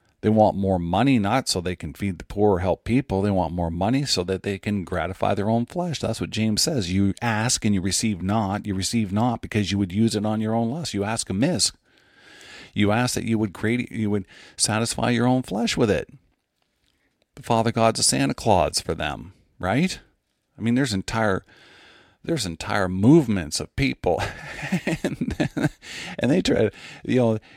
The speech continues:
your, your relationship with God, your, your connectedness to God, your spirituality, whatever, is based on the,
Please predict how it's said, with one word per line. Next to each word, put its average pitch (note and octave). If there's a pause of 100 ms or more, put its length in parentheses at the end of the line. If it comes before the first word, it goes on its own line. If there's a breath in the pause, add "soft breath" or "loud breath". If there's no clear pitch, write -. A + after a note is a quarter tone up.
your, A2+
your G2+
relationship F#2+
with G#2
God, G2+
your, E2
your F2
connectedness F#2
to F#2+
God, G2+
your E2
spirituality, F#2+
whatever, G2
is E2+
based G2
on F#2+
the, D#2+